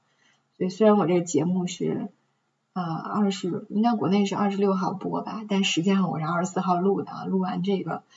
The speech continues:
大公主回家的这个节目，我就紧跟着录了一个 Costco，所以一直是在回味今天的这次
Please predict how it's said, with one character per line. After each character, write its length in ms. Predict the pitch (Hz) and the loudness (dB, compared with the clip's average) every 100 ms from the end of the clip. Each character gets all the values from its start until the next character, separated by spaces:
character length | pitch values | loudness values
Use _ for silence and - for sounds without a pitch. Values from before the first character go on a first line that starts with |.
| - - _ | -20 -20 _
大 140 | 220 196 | 2 4
公 160 | 208 | 4
主 140 | 202 - | 2 -2
回 180 | - | -6
家 260 | 185 202 202 | -2 2 2
的 80 | 185 | 0
这 120 | 180 | -4
个 80 | 175 | -4
节 220 | - 175 | -4 -2
目， 180 | 180 175 | -2 -2
我 100 | 147 | -2
就 120 | 175 | -4
紧 280 | - 208 226 | -4 -6 0
跟 180 | 190 202 | 4 4
着 80 | 180 | 4
录 180 | 180 | 0
了 100 | 170 | -2
一 60 | - | 0
个 100 | 160 | -2
Costco， 580 | - 190 190 - - - _ - - _ | 0 -2 -2 -6 -10 -10 _ -20 -20 _
所 140 | - | 2
以 40 | 185 | 4
一 140 | 214 | 4
直 180 | - 156 | 2 0
是 300 | 180 185 165 | 2 0 0
在 220 | 190 170 | 0 0
回 260 | - - 160 | 0 -2 -2
味 180 | 185 170 | -2 -4
今 240 | - 185 | 0 2
天 180 | 185 180 | 2 0
的 100 | 165 | -2
这 180 | 165 160 | -2 -4
次 320 | - 170 | -6 -10